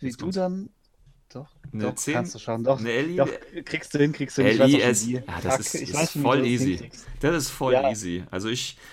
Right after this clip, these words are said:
Speaker 2: hab sogar, oder ich hab auch mit Kuang Shi tatsächlich gespielt und Kuang Shi sind natürlich eine schöne Einheit, aber,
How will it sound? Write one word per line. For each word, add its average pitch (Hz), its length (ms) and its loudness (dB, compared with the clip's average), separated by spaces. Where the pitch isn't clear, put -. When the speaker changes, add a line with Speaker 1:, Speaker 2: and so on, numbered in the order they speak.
Speaker 2:
hab 139 200 2
sogar, - 380 -6
oder 104 160 -2
ich 110 160 -6
hab 139 160 -10
auch 127 180 -6
mit 123 140 -8
Kuang 120 240 -4
Shi - 160 -12
tatsächlich - 540 -8
gespielt 190 480 -6
und 135 120 -8
Kuang 127 220 -10
Shi 113 160 -12
sind 135 120 -12
natürlich 135 280 -12
eine 120 80 -12
schöne 123 300 -12
Einheit, 117 440 -10
aber, 92 280 -4